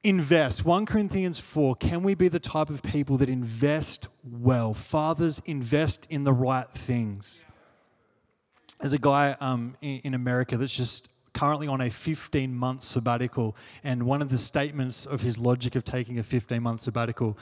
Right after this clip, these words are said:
was, "At the end of my life, I'm never gonna be concerned about what I achieved in twenty twenty-one and twenty twenty-two. What I'm gonna be concerned about is how I finished my race, and I need to take a breath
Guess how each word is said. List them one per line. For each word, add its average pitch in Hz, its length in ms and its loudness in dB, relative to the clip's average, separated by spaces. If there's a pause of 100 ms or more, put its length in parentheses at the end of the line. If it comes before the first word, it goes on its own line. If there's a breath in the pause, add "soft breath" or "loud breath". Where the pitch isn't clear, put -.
(260 loud breath)
was, 127 260 4
"At 127 100 -6
the 139 140 0
end 147 200 -2
of 139 100 -4
my 143 160 -2
life, 127 560 -2 (220 loud breath)
I'm 123 240 0
never 127 240 4
gonna 135 160 -2
be 131 100 0
concerned 120 400 -4
about 120 220 0
what 123 120 -2
I 117 120 0
achieved 123 420 -4
in 113 120 -2
twenty 127 380 -4 (220)
twenty-one 120 540 0
and 113 120 -4
twenty 117 320 -2
twenty-two. 113 680 -4 (360 loud breath)
What 123 120 4
I'm 127 80 2
gonna 127 140 0
be 120 100 2
concerned 123 400 -4
about 113 180 -2
is 110 100 -4
how 117 180 -4
I 110 60 0
finished 117 460 -4
my 110 120 -4
race, 107 340 -2
and 117 80 -6
I 110 60 -4
need 113 220 -2
to 113 60 -6
take - 220 -6
a 110 60 -6
breath 107 680 0